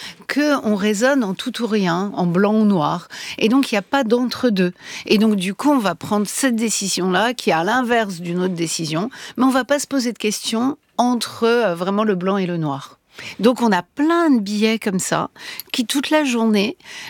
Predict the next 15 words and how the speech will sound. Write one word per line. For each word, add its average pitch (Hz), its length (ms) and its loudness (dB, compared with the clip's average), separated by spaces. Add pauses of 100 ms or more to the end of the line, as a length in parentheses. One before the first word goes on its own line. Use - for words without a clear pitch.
vont 226 360 4
venir, 220 640 4
euh, 147 180 -2
finalement 202 560 0
court-circuiter 240 1000 0 (400)
notre, 208 500 2
euh, 170 240 4
analyse, 190 640 2
notre 196 180 0
jugement 180 320 0
critique. - 560 -2 (340)
Et 208 80 4
pour 302 320 2
en 226 120 2
sortir, - 680 -2